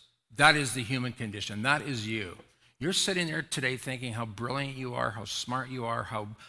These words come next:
how righteous you are, how good you are. You never do anything wrong. I can tell you it was a, it was a, it was a game changer the day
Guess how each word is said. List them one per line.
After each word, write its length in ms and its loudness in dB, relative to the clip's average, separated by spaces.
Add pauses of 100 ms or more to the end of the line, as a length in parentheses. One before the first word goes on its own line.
how 220 -4 (400)
righteous 680 -2
you 160 -6
are, 320 -2 (200)
how 200 -6 (180)
good 280 0
you 160 -4
are. 200 0
You 220 -6
never 300 -6
do 420 -8
anything 420 -4
wrong. 360 -6 (260)
I 80 0
can 160 -4
tell 180 -4
you 140 -2
it 60 -6
was 140 -4
a, 120 -4 (320)
it 80 -2
was 220 -2
a, 280 -2 (560)
it 800 -20
was 140 -4
a 20 -4
game 420 0
changer 480 -2
the 120 -8
day 480 -2